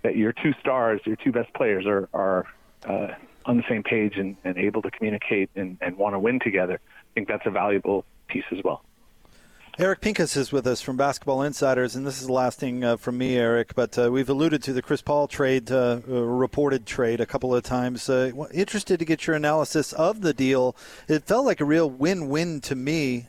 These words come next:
Speaker 2: uh, given the direction of both franchises, but what were your thoughts?
Speaker 1: I mean, that's fair. Uh, I, I don't, I don't look at the Suns and say they're a top three team in the West or top two or whatever, but I do think that they have a shot to contend for the playoffs.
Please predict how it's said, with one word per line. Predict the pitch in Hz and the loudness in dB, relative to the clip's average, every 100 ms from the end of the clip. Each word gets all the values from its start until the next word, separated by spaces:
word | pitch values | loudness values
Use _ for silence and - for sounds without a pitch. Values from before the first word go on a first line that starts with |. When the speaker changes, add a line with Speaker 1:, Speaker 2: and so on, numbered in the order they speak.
| - | -4
Speaker 2:
uh, | 135 135 131 127 | 0 2 2 2
given | 147 143 | 0 -2
the | 131 | 0
direction | 135 135 - 139 | 2 2 0 -6
of | 123 | 0
both | 131 131 | 2 2
franchises, | - 139 123 131 117 123 113 | 0 -2 0 0 -2 -4 -6
but | 139 | -4
what | 135 156 | -2 0
were | 160 | 2
your | 147 | 0
thoughts? | - 123 110 - _ _ _ _ _ _ - | 2 0 -2 -12 _ _ _ _ _ _ -4
Speaker 1:
I | |
mean, | 156 165 | 0 0
that's | 185 - | -2 -2
fair. | 139 120 113 - - - - - _ - | 0 2 0 -4 -16 -20 -20 -20 _ -4
Uh, | 123 123 127 - - | 0 2 2 0 -4
I, | - 135 | -2 -2
I | 135 156 | 0 0
don't, | 175 | 0
I | 175 | 0
don't | 196 | 2
look | 190 | 0
at | 175 | 0
the | 156 - | -2 0
Suns | 143 139 | 0 2
and | 127 120 | 2 2
say | 139 120 | 0 0
they're | 120 117 | 2 2
a | 113 | 0
top | - 120 113 107 - - _ _ _ _ _ - - | -2 -2 -2 -2 -10 -20 _ _ _ _ _ -10 0
three | 127 120 | 2 2
team | - 123 120 120 120 | 0 2 4 4 0
in | - 107 104 | 0 2 2
the | 95 | 2
West | 104 104 110 - | 2 2 0 -6
or | |
top | - 107 90 - | -6 -6 -6 -2
two | 113 | 2
or | 104 | 2
whatever, | 101 104 101 | 4 2 0
but | 107 120 | 0 0
I | 123 | 0
do | 123 156 | 2 0
think | 151 147 - | 0 -2 -4
that | - | -4
they | 113 110 110 104 - - - _ - - - _ | 0 2 2 0 -10 -20 -20 _ -20 -20 -20 _
have | 139 139 | -2 0
a | |
shot | 135 143 127 | 0 -2 -2
to | 131 | -2
contend | - 110 123 120 | -6 -2 0 0
for | |
the | 113 | -2
playoffs. | - 117 113 | -2 0 0